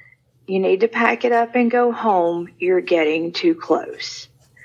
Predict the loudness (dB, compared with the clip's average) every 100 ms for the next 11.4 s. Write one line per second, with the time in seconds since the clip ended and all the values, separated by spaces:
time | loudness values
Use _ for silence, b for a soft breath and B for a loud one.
0 | B B B 2 2 2 0 0 2 0
1 | 0 0 0 0 0 0 2 2 2 0
2 | -2 _ _ _ _ _ _ _ _ -2
3 | 0 0 0 0 0 -4 -10 _ -14 -12
4 | -12 -12 -16 -16 -20 _ _ B B B
5 | B 2 4 6 4 0 4 6 6 2
6 | -2 0 2 2 0 -6 -8 0 2 2
7 | -2 -6 _ -4 -2 -4 -6 0 2 4
8 | 2 -4 -6 -6 -8 -14 _ -2 0 2
9 | 2 2 0 0 0 2 2 0 -6 -10
10 | -2 0 2 2 2 0 -2 0 2 2
11 | -4 -16 -20